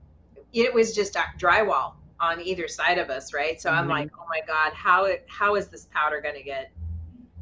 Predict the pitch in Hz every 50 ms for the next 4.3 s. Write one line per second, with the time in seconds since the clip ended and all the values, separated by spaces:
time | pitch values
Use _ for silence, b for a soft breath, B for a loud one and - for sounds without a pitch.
0 | - - - - - 170 175 165 151 147 - - - - 175 180 180 185 180 -
1 | 180 196 208 208 196 214 220 233 240 240 247 247 247 254 254 247 - - 208 214
2 | - - 220 220 226 254 214 202 208 202 202 196 - 190 175 170 175 175 175 -
3 | 175 165 160 165 - - - - - - - - - - - 190 185 185 175 -
4 | - 208 185 185 180 175